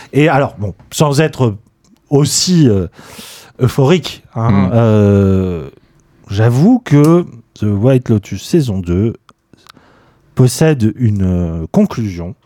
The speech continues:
Speaker 1: et, euh, une, on va dire, euh, un développement sur sa deuxième moitié qui m'ont, euh, complètement pris à rebours, surpris et même assez enchanté.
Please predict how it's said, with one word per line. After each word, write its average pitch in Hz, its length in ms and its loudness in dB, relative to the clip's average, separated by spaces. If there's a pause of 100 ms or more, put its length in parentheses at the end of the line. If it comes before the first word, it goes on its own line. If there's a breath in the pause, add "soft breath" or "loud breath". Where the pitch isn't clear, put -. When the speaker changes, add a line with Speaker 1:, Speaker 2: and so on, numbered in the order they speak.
(640 loud breath)
Speaker 1:
et, 104 200 4
euh, 90 520 2
une, 101 320 -2
on 87 200 -8
va 107 120 -2
dire, 123 240 0
euh, 98 240 -2
un 107 160 -4
développement 156 720 2
sur 117 200 -6
sa 107 160 -4
deuxième 117 300 0
moitié 101 280 -4
qui - 160 -8
m'ont, 120 400 -4
euh, 90 100 -4
complètement 143 720 -4
pris - 240 -2
à 180 40 2
rebours, 120 520 -4 (640 loud breath)
surpris 165 840 -2
et 117 180 2
même 123 540 0 (120)
assez 170 460 0
enchanté. 156 680 -2